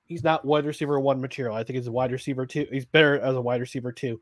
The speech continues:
He's supporting, in my mind, he's supporting cast. Uh, and Marvin Harrison Junior would make Justin Fields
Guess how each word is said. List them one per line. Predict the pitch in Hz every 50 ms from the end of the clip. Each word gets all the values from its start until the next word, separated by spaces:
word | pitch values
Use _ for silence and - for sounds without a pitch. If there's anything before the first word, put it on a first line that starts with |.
| _ _ _ _ _ _
He's | - 165 -
supporting, | 160 - - 165 151 143 135 139 135 - _
in | 165 165 165
my | 147 160 175
mind, | 175 175 175 165 151
he's | 151 151 -
supporting | - 143 - 151 139 117 120 117
cast. | 110 - 120 98 - _ - _ _ _ _ _ _ _ _ _ _ _ _ _ _ _
Uh, | - - _ -
and | 151 151 147 143
Marvin | 160 175 185 180 165 151
Harrison | 160 170 160 156 143 - - 147 139 135 127
Junior | 120 - 151 147 139 131
would | 127 127 117 113
make | 123 127 123 117 - - _ _ _ _ _ _
Justin | - 143 139 131 - - 131
Fields | 123 - 131 120 120 107 -